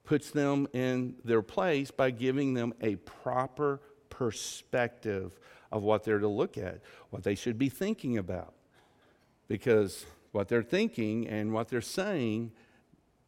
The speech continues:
doesn't work. If they were to continue in this mindset, if something didn't happen to get their attention, to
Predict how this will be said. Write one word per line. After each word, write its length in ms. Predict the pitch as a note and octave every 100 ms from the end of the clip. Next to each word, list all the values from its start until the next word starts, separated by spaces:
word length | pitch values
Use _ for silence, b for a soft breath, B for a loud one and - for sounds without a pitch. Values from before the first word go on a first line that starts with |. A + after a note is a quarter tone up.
| _ _ _ _ _ -
doesn't 240 | A2+ G2+
work. 260 | A2+ A#2+ F#2+ - - _ _ _ _ _ _ b b b b b _ _ _ _ _ _ _ _ _ _ _ _ _ _ _ -
If 220 | D#3 D#3+
they 140 | F3+
were 240 | D3+ G3 A#3+
to 100 | B3+
continue 880 | - A#3 - G#3 D3 B2 G2+ G2 G2
in 220 | C3 B2+
this 240 | B2+ C#3 -
mindset, 640 | C3 A#2+ A#2+ G#2+ - F2 - - _ _ _ _ _ b b b b
if 180 | A#2+
something 540 | - - F3+ G3 A#3 A3+
didn't 300 | G3+ A3 A3
happen 520 | D#3 F#3+ F3 - A#2
to 140 | - A2
get 360 | F#2 C3+ E3+
their 180 | F#3 F#3
attention, 580 | F3+ - D#3 B2+ B2 G#2
to 160 | -